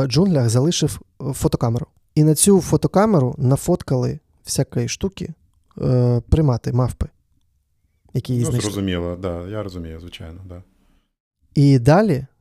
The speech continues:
Speaker 1: він прийшов до суду, щоб підтвердити с-, своє, е, авторське право на фотки,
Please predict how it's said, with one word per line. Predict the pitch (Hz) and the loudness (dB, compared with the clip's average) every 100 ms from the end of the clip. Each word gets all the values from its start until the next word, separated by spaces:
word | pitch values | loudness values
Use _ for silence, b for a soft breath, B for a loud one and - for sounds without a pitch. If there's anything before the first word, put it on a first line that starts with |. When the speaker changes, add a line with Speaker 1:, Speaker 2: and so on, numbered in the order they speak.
| _ | _
Speaker 1:
він | 143 147 | 0 2
прийшов | 147 139 - 143 123 | 4 0 2 0 0
до | - 143 | -6 -4
суду, | - 190 160 | 0 2 2
щоб | - 135 | 0 0
підтвердити | - - 165 165 143 123 | -2 2 2 2 0 -2
с-, | - - | -4 -8
своє, | - - 131 135 147 131 - _ _ 160 | -6 0 2 4 2 0 -6 _ _ -4
е, | 147 127 123 123 - | 0 2 2 0 0
авторське | 160 - 117 - | -2 0 -4 -2
право | - 165 190 160 - _ _ | 0 2 4 0 -2 _ _
на | 127 127 151 143 | 2 4 4 0
фотки, | - 151 - 147 | 0 -2 0 -6